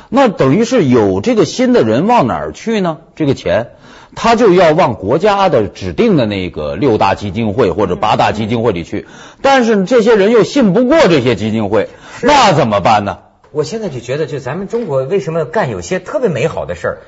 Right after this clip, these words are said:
Speaker 2: 最后呢，却让大家觉得啊，心里很不舒服。你看，就，我，我就还看一个，一个网友讲他自己嘛，他，他就是说，呃，我，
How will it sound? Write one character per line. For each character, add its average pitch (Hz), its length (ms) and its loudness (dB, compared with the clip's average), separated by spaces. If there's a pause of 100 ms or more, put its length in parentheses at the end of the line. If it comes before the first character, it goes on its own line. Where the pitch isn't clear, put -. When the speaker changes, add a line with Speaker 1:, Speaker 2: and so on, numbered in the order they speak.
(220)
Speaker 2:
最 294 160 -2
后 254 160 -2
呢， 143 180 0
却 262 200 -6
让 208 160 -2
大 175 100 -2
家 202 140 0
觉 131 180 -6
得 139 100 -2
啊， 85 140 -6 (280)
心 262 240 -4
里 220 80 2
很 107 300 -6
不 196 80 -6
舒 262 220 -6
服。 - 200 -10 (240)
你 165 100 -4
看， 254 220 0
就， 185 160 2
我， 170 240 2
我 175 120 0
就 226 100 2
还 247 100 -2
看 233 300 -2
一 214 40 0
个， 190 220 4
一 185 120 -6
个 190 120 2
网 170 220 2
友 147 120 2
讲 113 220 -2
他 156 140 -2
自 208 160 -4
己 101 140 -8
嘛， 98 180 -4 (340)
他， 190 140 2 (380)
他 254 120 -2
就 247 80 4
是 185 80 4
说， 233 260 2 (260)
呃， 196 120 2
我， 160 340 2